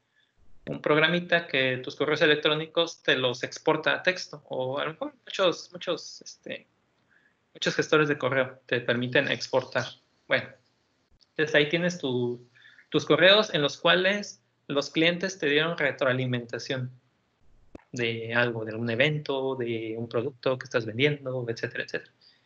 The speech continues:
Bueno, entonces tú puedes aplicarle un análisis de sentimientos a esos documentos, a esos correos, para, para saber cuál es el sentir individual o en general promedio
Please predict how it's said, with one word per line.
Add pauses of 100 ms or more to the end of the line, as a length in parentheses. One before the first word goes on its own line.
(220)
Bueno, (1600)
entonces
tú
puedes
aplicarle (220)
un (560)
análisis
de
sentimientos
a
esos
documentos,
a
esos
correos, (520)
para,
para
saber
cuál
es
el
sentir (160)
individual
o
en
general
promedio